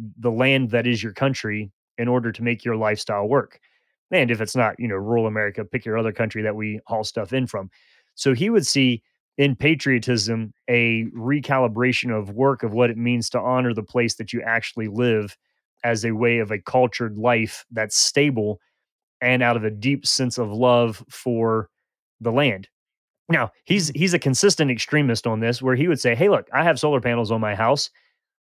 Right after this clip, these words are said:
Speaker 1: and that's kind of a neat idea, but they're ugly. And my wife and I don't love them." Like, they just don't seem to fit
Speaker 2: Yeah.
Speaker 1: into the, you know, and so he's looking at the aesthetic of a land,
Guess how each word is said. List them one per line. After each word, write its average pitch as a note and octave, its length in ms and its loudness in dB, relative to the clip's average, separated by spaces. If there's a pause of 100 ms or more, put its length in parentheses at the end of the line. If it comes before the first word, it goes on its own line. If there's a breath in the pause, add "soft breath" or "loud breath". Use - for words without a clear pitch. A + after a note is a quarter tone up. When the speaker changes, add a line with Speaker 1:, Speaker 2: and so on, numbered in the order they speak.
(160)
Speaker 1:
and C3 260 2
that's B2+ 160 2
kind D3 200 0
of A#2 80 0
a B2 40 4
neat C3 180 2
idea, A#2+ 440 4 (460)
but C3+ 180 2
they're C3 140 0
ugly. B2+ 400 0 (720)
And A#2+ 320 -2
my B2 160 2
wife B2+ 260 2
and B2+ 100 0
I A2+ 80 2
don't A#2 320 0
love A#2 220 0
them." G2 240 -8 (1400)
Like, C3 140 2
they C#3+ 100 4
just C3 220 0
don't C#3 180 4
seem C3 220 0
to A#2 100 2
fit G2 420 0
Speaker 2:
Yeah. C#3+ 60 -2
Speaker 1:
into B2+ 200 0
the, A#2+ 100 0 (160 loud breath)
you D#3+ 80 -2
know, D#3 140 2 (120)
and D3 100 -2
so E3+ 140 6
he's G3 200 2
looking F#3 220 2
at C3+ 140 2
the C3 100 2
aesthetic D3 460 2
of A#2+ 200 0
a A2+ 40 0
land, A2+ 460 2